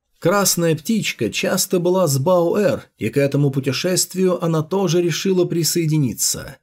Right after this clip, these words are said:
Она взмахнула своими маленькими крыльями и начала кружить над головой девочки. Затем она превратилась в рыбу и поплыла рядом с королём рыб. Немного поплавав в виде рыбы, существо снова превратилось в птицу,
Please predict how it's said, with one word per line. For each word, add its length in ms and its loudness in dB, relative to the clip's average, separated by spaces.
Она 260 0
взмахнула 600 0
своими 380 0
маленькими 540 0
крыльями 760 0
и 100 0
начала 400 0
кружить 520 -2
над 160 0
головой 420 2
девочки. 760 -4
Затем 540 0
она 180 2
превратилась 720 0
в 100 0
рыбу 440 0
и 100 0
поплыла 720 0
рядом 460 0
с 100 -2
королём 460 2
рыб. 320 -4
Немного 540 2
поплавав 600 -2
в 40 -2
виде 340 2
рыбы, 480 0
существо 720 -2
снова 420 0
превратилось 720 -2
в 60 -20
птицу, 640 -4